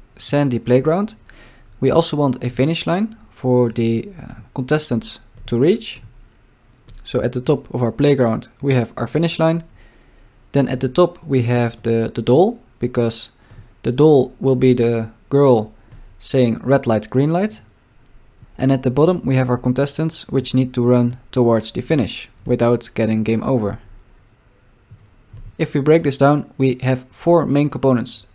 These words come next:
The first one being the playground, the second one being the finish line, the third one being the doll,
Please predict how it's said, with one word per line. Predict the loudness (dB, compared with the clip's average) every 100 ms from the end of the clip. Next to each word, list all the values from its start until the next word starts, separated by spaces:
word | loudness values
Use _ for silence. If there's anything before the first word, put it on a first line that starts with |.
| _
The |
first | 0 2 2
one | 2 2
being | 2 0 -8
the | -4
playground, | 0 2 2 0 -4 -10 -20 _ _ _ _
the | -12
second | -2 0 0 0
one | 0 2
being | 2
the | 0
finish | -2 -2 -2 0
line, | -2 -2 -8 _ _ _
the | -6
third | 2 2 4
one | 0 0
being | 2 0
the | 0
doll, | 2 4 4 0